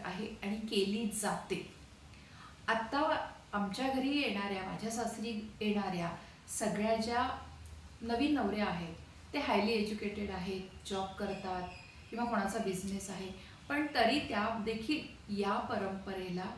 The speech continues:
कौतुकाने स्वीकारतात आणि कौतुकाने सामील होतात. म्हणून मला खरंच कौतुक वाटतं माझ्या सासरच्या लोकांचं. माझे लग्न पंच्याऐंशी साली झाले, त्यावेळी देखील मी ही पद्धत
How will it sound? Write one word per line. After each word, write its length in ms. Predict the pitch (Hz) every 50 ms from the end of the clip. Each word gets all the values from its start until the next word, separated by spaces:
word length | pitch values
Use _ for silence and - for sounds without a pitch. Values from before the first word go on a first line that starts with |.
| -
कौतुकाने 920 | 202 190 185 180 - - 214 208 214 208 190 185 180 180 202 220 247 - -
स्वीकारतात 800 | - - - 277 269 254 - - 202 180 175 - - 175 170 165 - - - - - - - - -
आणि 140 | 202 196 208
कौतुकाने 680 | 208 208 190 180 - 196 185 180 185 180 180 185 208 208
सामील 640 | - - - - 190 175 175 185 202 208 196 175 -
होतात. 300 | - - - - 156 156 - - - - - - - - -
म्हणून 240 | 202 202 208 220 214
मला 240 | 208 208 - 196 196 - -
खरंच 300 | - 214 226 277 - - - - - - - - -
कौतुक 420 | 233 208 214 214 214 - 302 -
वाटतं 300 | 226 190 175 - - 208 202
माझ्या 280 | 196 180 170 165 185 185
सासरच्या 580 | - - 165 170 - 190 175 - - - 185 180
लोकांचं. 520 | 160 156 156 - 156 156 160 - - - - - - - - - - - - - - - - - - - - - - - - - - - - - - - - - - - - - - -
माझे 500 | 220 214 208 196 190 190 - 226 285 294
लग्न 280 | 277 262 233 233 240 254
पंच्याऐंशी 580 | 262 247 196 180 175 208 208 214 208 214 262 247
साली 280 | - 226 190 185 185
झाले, 240 | 180 180 170 170 180 185 -
त्यावेळी 380 | - 190 190 208 220 214 214 214
देखील 480 | 208 202 190 - - - 277 269 254 226
मी 160 | 202 196 214
ही 300 | 214 208 220 220 - 214
पद्धत 340 | 185 180 160 165 190 196